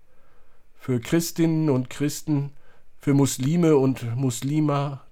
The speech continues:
die für ihren Glauben verfolgt werden, sei es der Islamische Staat, die Taliban oder chinesische Machthaber. Fürbitten für Menschen, die durch Ungerechtigkeit und Armut bedroht sind.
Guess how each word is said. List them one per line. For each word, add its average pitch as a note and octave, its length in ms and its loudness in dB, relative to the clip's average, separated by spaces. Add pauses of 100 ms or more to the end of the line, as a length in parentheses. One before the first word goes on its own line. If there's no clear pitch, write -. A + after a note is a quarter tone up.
die C#3 100 -4
für D#3 140 -4
ihren C3+ 300 0
Glauben C#3 380 6
verfolgt C#3+ 640 0
werden, F2+ 420 -6 (560)
sei A2 280 -2
es B2 120 -2
der A#2+ 160 0
Islamische A2 580 -2
Staat, A2+ 640 -6 (460)
die A2 160 -8
Taliban A2 800 -2 (480)
oder G#2 260 0
chinesische C3 680 2
Machthaber. - 840 -8 (1300)
Fürbitten D3 460 2
für C3 140 -2
Menschen, C#3+ 420 2
die C3 100 2
durch C3 260 2
Ungerechtigkeit C#3 960 0
und C#3 160 2
Armut A#2 420 -4
bedroht F2 420 -10
sind. - 380 -16